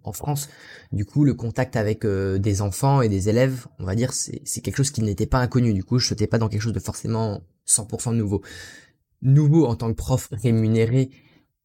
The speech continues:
et employé, mais pas nouveau en tant qu'expérience de travail, tu vois. Et en plus, en gros, euh, là, le,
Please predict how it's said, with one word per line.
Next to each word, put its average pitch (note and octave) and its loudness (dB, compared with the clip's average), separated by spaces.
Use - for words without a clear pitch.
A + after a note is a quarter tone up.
et C3+ 4
employé, A#2+ 2
mais A2+ -2
pas B2+ 0
nouveau B2 4
en A#2 0
tant A2+ -4
qu'expérience A2 0
de A2 2
travail, G#2 0
tu - -6
vois. - -10
Et B2 2
en A2+ 0
plus, C#3+ -4
en A#2+ 2
gros, B2+ 4
euh, G#2+ 6
là, B2+ 6
le, G2+ 2